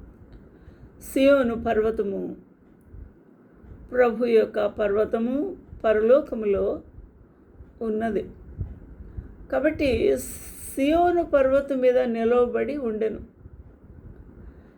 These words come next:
ఇది, ఈ సియోను పర్వతము పరలోకములో కనబడుతుందని మనం ఎలా చెప్పగలము?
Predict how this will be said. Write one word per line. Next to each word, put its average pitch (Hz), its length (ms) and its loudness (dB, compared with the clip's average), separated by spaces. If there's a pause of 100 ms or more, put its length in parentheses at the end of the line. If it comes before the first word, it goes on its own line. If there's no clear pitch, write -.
(200)
ఇది, 240 640 2 (560)
ఈ 294 160 -2
సియోను 302 520 2
పర్వతము 240 840 0 (160)
పరలోకములో 240 960 2
కనబడుతుందని 208 920 -4
మనం 196 280 -4
ఎలా 196 180 -2
చెప్పగలము? 190 840 -4